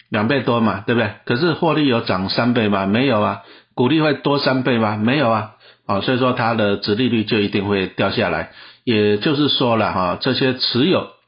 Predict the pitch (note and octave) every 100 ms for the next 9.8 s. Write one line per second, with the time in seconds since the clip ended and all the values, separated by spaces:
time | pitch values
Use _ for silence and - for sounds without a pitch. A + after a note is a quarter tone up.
0 | _ - - G#2+ - B2+ B2+ C3 A2+ G#2
1 | F#2+ F2+ G#2 G2 - B2 A#2 G2 G#2 B2
2 | A#2+ - B2 A2 G2+ F#2+ F2+ E2+ D2+ -
3 | C#3+ C#3+ C#3 - - G2+ A2 C#3+ B2 F#2+
4 | F#2+ _ _ _ _ _ _ _ _ -
5 | - - _ A2 B2 C#3+ A#2+ C3 - C3
6 | G#2+ G#2 G2+ G2+ F#2 - G2+ G2+ G2+ -
7 | G2+ A#2 G2 - G2 - A2 F#2+ G2+ G2
8 | F2+ A#2 A#2+ A2 A2+ A2 A2+ G2+ F#2+ F#2+
9 | F#2+ F#2 F2+ - A#2+ G#2+ G2